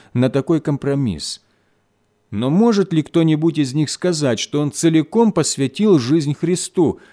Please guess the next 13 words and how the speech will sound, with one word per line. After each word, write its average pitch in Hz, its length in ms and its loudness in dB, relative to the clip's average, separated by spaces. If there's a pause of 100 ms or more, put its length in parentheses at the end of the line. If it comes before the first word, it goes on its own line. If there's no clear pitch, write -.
(120)
как 160 280 -4
Павел? 90 460 -4 (1300)
Только 165 320 0
такое 151 500 0
самоотречение 135 1080 -4 (400)
может 139 400 0
называться 135 600 -2
истинно 165 800 -2
христианской 143 840 -4
жизнью. 113 600 -4 (500)
Её 180 380 2
источник — 165 720 -4 (380)
силы, 135 600 -2